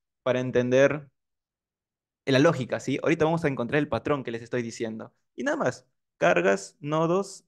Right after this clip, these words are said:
o restricciones y elementos. Vamos al último, bueno, al cuatro. El cuatro va a ser lo mismo, ¿sí? Vamos a copiarlo porque ustedes necesitan,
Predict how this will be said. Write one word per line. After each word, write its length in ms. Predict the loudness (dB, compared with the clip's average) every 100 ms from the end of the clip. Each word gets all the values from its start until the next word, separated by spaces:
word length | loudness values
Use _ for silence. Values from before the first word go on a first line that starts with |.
| -12
o 80 | -10
restricciones 600 | -10 -8 -6 -6 -10 _
y 60 | -8
elementos. 540 | -8 -10 -14 _ _ _ _ -6
Vamos 260 | -4 -2 2
al 100 | 2
último, 520 | 2 -2 -10 -12 -6
bueno, 220 | -2 -2
al 120 | -4 -4
cuatro. 420 | -8 -8 -12 -18 _ _ _ _ _ _ _
El 140 | -2 2
cuatro 240 | 4 6
va 60 | 4
a 40 |
ser 120 | 4
lo 100 | 2
mismo, 500 | 2 -2 -2 -10 -12 _ _
¿sí? 360 | -6 -6 -10 _ -8
Vamos 260 | -2 0 0
a 80 |
copiarlo 580 | 0 2 4 4 2 0
porque 280 | 0 0 -2
ustedes 320 | -2 0 0
necesitan, 680 | 0 -6 -6 -4 -4 -4